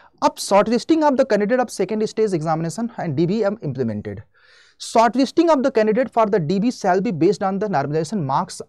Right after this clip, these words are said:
obtained by them C B T two। नॉर्मलाइजेशन स्कीम जो हमारा सीबीटी टू का रहेगा, वो सीबीटी वन के जैसा ही रहेगा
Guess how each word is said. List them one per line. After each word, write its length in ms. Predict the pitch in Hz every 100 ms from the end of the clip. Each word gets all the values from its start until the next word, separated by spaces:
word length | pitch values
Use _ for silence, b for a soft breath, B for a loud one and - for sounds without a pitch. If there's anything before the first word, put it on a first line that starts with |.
| 135
obtained 420 | 139 - 214 190
by 260 | 139 151 165
them 360 | 208 - -
C 140 | 214 226
B 120 | 254
T 100 | 226
two। 140 | 123 - - _ b b b b b b b b b b b b
नॉर्मलाइजेशन 560 | 165 170 180 196 269 254
स्कीम 360 | 214 220 254 240
जो 100 | 226
हमारा 260 | 220 220
सीबीटी 300 | 214 185 190
टू 140 | 196 208
का 120 | 226
रहेगा, 200 | 220 262
वो 140 | 247
सीबीटी 440 | 220 180 180 202 240
वन 220 | 147 185
के 160 | -
जैसा 340 | 208 123 113 139
ही 220 | 131 233
रहेगा 420 | 160 123 107 92